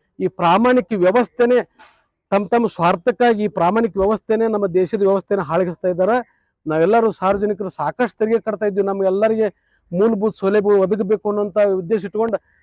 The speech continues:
ಪ್ರತಿಯೊಬ್ಬರು ಟ್ಯಾಕ್ಸ್ ಕಟ್ತಾ ಇದ್ವಿ ನಾವು. ಅದೇ ಟ್ಯಾಕ್ಸ್ದೊಳಗನೆ ಈ ಸರ್ಕಾರ ನಡೀತಾ ಇರೋದು. ಪ್ರತಿಯೊಬ್ಬ ಅಧಿಕಾರಿಗೆ ಆಗ್ಲಿ, ಎಲ್ಲ ಇಲಾಖೆಗಳಿಗೆಲ್ಲ ಸಂಬಳ ಕೊಡುವಂಥದ್ದು.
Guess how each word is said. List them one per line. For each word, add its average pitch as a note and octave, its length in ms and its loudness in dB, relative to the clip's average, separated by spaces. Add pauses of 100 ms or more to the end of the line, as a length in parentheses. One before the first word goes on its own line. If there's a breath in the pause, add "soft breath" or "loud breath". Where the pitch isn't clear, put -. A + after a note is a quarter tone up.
(120)
ಪ್ರತಿಯೊಬ್ಬರು C4 520 2
ಟ್ಯಾಕ್ಸ್ A3 320 -2
ಕಟ್ತಾ A#3+ 240 0
ಇದ್ವಿ A3+ 180 0
ನಾವು. G#3 200 -2 (280)
ಅದೇ A#3+ 260 2
ಟ್ಯಾಕ್ಸ್ದೊಳಗನೆ B3 880 2
ಈ B3 60 4 (160)
ಸರ್ಕಾರ A3+ 400 -2
ನಡೀತಾ A#3 300 -2
ಇರೋದು. A3+ 460 -2 (260)
ಪ್ರತಿಯೊಬ್ಬ A#3 460 2
ಅಧಿಕಾರಿಗೆ A#3 540 2
ಆಗ್ಲಿ, A#3 240 0
ಎಲ್ಲ G#3+ 280 2 (260)
ಇಲಾಖೆಗಳಿಗೆಲ್ಲ A3 840 0
ಸಂಬಳ G3 340 -2
ಕೊಡುವಂಥದ್ದು. A3 600 -2